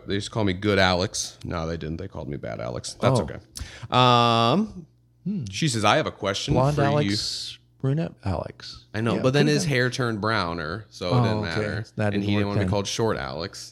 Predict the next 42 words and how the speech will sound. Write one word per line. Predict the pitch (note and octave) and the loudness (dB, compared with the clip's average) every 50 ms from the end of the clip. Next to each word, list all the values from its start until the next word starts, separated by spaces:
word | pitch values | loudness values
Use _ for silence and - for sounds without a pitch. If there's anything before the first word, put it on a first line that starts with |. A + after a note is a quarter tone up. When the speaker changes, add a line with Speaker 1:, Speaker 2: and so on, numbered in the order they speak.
| - | -14
Speaker 2:
Short | - - - - - - | -8 -4 -2 4 6 6
Alex. | - - - - - - - - - - - - - - - - - - | 6 6 4 -16 -16 -18 -18 -14 -14 -12 -12 -12 -14 -16 -18 -18 -12 -8
Speaker 1:
And | - F#2+ F#2+ F#2 | -4 -4 -2 0
I | G2 A2+ | 2 2
didn't | B2 A#2 | 2 2
wanna | A2 A2 | 2 2
be | G2+ G2 | 2 2
called | F2+ - A#2 A2 G2 F2+ - | 2 2 2 2 2 4 6
Bad | A2 A2 A#2+ A#2 G2+ | 6 8 8 6 6
Alex, | F2+ E2+ E2+ F2+ G2 - - | 4 2 2 0 -2 -2 -4
but | - A#2 G#2 | -4 -4 -2
no | G#2+ A2+ | 0 0
one | G#2+ G2 F#2+ | 0 -2 -2
cared | - B2 A2+ G#2+ G#2+ | -2 -2 -2 0 0
what | F#2+ F2+ | 0 0
I | G2 A#2 B2 | 2 2 0
thought, | B2 - D#2+ F2 F#2 G2 - | 0 0 0 0 0 0 -2
and | D#2+ G2+ | -4 -4
it | G#2+ | -4
was | A2 B2 - | -4 -4 -4
fine. | - - C3 G2 E2+ F2+ - - - - - | -4 -4 -4 -4 -4 -6 -10 -14 -10 -4 -2
Speaker 2:
Okay. | F#3+ - - F2 - - - | -2 -2 -2 -4 -4 0 4
Speaker 1:
All | B2 A#2+ G2 | 6 6 6
right. | F2 D2+ - - _ _ _ _ _ - - | 6 2 -2 -10 _ _ _ _ _ -12 -6
Speaker 2:
Alex | E2+ | 0
and | F2+ | 4
Speaker 1:
Anyways, | C3+ D#3 D3 B2+ G#2+ F#2 E2+ D#2+ | 6 6 6 6 4 4 2 0
Speaker 2:
Alex. | D#2+ E2 - - - - - - - - _ - - - - _ _ _ _ _ _ - | -2 -4 -4 -6 -10 -12 -14 -18 -20 -20 _ -10 -10 -10 -10 _ _ _ _ _ _ 0
Speaker 1:
uh, | A#2 A2+ A2+ A2+ A2 A2 G#2+ A2 A2+ - | 4 6 6 8 8 6 6 4 4 6
I | - | 6
have | E3+ F3 | 6 6
a | F3 | 4
question | F3 - F#3 F3 F3 - - F#3 D#3+ | 4 4 2 2 2 2 0 2 2
for | C#3+ D#3+ | 2 2
you | D3+ C#3+ | 4 4
to | D3+ | 6
ask | D3 D3+ D3 C3 | 4 4 2 2
Don | A#2 C3+ C#3+ C#3 B2 G#2+ F#2+ F2+ - - | 2 4 6 6 6 6 4 2 0 0
in | - G#2+ G#2 G2+ G2 - - - | 0 2 2 2 2 0 0 2
Amos | B2+ D3 E3 D3 A2 G2 G2 G2 - - - | 4 6 6 6 6 4 4 0 -2 -4 -6
one | G#2 F#2+ G#2 C3 D3 C3 | -4 0 2 2 2 4
one. | A2 G2+ G#2 A#2+ D3+ D3+ | 4 2 2 0 -2 -4